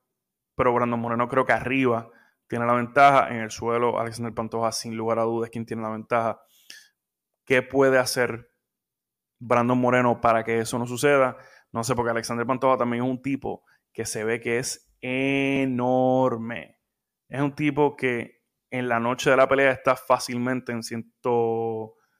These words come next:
cuarenta y tanto, ciento cincuenta libras. Es un tipo inmenso. ¿Cómo hace las ciento veinticinco libras? Pregúntenle, porque yo no sé. Porque no, no es que sea alto, es que es grueso, es un tipo muy muscular.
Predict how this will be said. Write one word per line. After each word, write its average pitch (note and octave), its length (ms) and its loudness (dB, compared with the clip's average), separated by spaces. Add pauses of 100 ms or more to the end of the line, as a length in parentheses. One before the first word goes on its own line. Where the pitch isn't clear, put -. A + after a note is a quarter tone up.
(440)
cuarenta G#2+ 480 0
y G#2 80 -12
tanto, A#2 380 0
ciento A2+ 260 -8
cincuenta G#2+ 540 -8
libras. - 320 -12 (1120)
Es B2+ 100 -10
un C3+ 140 -4
tipo C#3 480 0 (540)
inmenso. D#3 1200 2 (720)
¿Cómo D#3+ 360 4
hace E3 140 2
las D3 140 2
ciento D3 180 -4
veinticinco D3 380 -2
libras? D#3+ 500 2 (500)
Pregúntenle, G#2+ 540 -4
porque G2 240 -12
yo G#2+ 40 -8
no A2 120 -8
sé. - 200 -16 (540)
Porque A#2 180 -6 (220)
no, B2+ 300 2
no C3+ 120 0
es C3+ 60 -4
que D#3+ 140 0
sea E3 160 6
alto, C3 480 2
es A2+ 80 -6
que - 160 -2
es A#2+ 120 -4
grueso, B2 440 -2
es A#2 40 -12
un A#2 120 -12
tipo B2+ 160 -2
muy B2+ 180 0
muscular. C3 500 -4